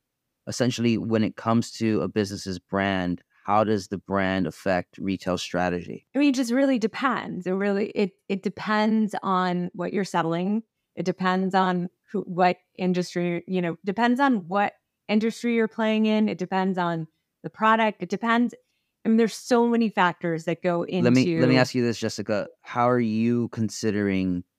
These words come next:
Speaker 1: the brand that you're leveraging to compete in the wine industry? Let's, let's get specific here.
Speaker 2: For the, on the digital shelf for retailers
Speaker 1: Yeah.
Speaker 2: versus,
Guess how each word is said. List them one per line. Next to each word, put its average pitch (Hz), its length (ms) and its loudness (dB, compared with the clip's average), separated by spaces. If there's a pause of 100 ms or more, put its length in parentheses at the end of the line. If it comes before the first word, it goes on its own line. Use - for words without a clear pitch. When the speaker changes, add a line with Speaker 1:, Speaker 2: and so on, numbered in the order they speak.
Speaker 1:
the 113 120 0
brand 107 680 0
that 101 100 2
you're 98 160 0
leveraging 92 760 0
to 101 120 -8
compete - 540 -4
in 95 100 -2
the 92 100 0
wine 95 380 2
industry? 76 640 -6 (100)
Let's, 98 240 2
let's 95 260 -2
get 85 160 -2
specific - 500 -6
here. - 240 -12 (200)
Speaker 2:
For 233 120 4
the, 214 180 0
on 208 240 0
the 220 80 4
digital 208 320 0
shelf 180 360 -2 (220)
for 190 160 -2
retailers 214 480 2
Speaker 1:
Yeah. 202 220 4 (260)
Speaker 2:
versus, 190 440 0